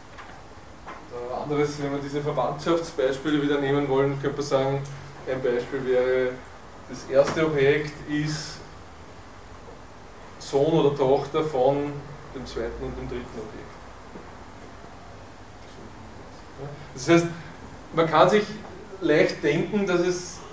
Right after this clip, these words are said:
auf unterschiedlichste Weisen möglich ist, da das zu verallgemeinern und immer komplexere Relationen zu finden. Und es ist auch tatsächlich oft wichtig und sinnvoll, dass man in der Logik die Möglichkeit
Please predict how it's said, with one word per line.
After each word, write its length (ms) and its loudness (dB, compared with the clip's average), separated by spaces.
auf 200 2
unterschiedlichste 800 2
Weisen 400 2
möglich 320 2
ist, 220 -2
da 340 6
das 140 -6
zu 100 -6
verallgemeinern 640 4
und 220 0
immer 200 2
komplexere 600 -2
Relationen 720 0
zu 60 -8
finden. 360 -2
Und 100 -2
es 80 -6
ist 80 6
auch 80 6
tatsächlich 460 4
oft 280 2
wichtig 380 -6
und 120 0
sinnvoll, 760 4
dass 220 6
man 120 4
in 60 0
der 80 2
Logik 440 4
die 80 -4
Möglichkeit 840 4